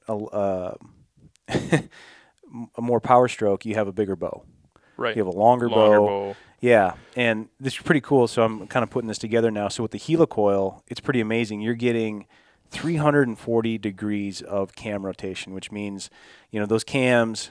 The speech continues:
Speaker 1: if you watch from static to full draw, they're almost going completely, they're, they're doing one full revolution, almost.
Speaker 2: Right.
Speaker 1: Pretty close. To achieve that <clears throat> in a twelve inch, uh, power stroke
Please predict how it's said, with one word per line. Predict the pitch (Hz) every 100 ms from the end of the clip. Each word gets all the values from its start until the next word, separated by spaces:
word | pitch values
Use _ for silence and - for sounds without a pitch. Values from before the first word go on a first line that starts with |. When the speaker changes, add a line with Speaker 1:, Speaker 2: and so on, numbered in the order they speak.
| -
Speaker 1:
if | 117 117
you | 107
watch | 120 123 113 110
from | - 104 95
static | - 117 117 110
to | 107
full | 110 104
draw, | 101 151 135 104
they're | 101 110
almost | 127 127 -
going | 117 110
completely, | - 104 - 131 117 110
they're, | 107 104 -
they're | 117
doing | 113 107
one | 113 117
full | 107 - 113
revolution, | 104 104 95 98 92 -
almost. | 92 120 90 - - - _ -
Speaker 2:
Right. | - 104 -
Speaker 1:
Pretty | 139 117
close. | - - - - - - - _
To | -
achieve | 123 - 156 160
that | 120 107 107 - _
<clears throat> | -
in | 165 123 - - _ _ _ - 123
a | 101
twelve | - 123 123 123
inch, | 113 117 - - _ _ _ _ _ _ _ -
uh, | 98 92 87 - _
power | - 113 127
stroke | 196 202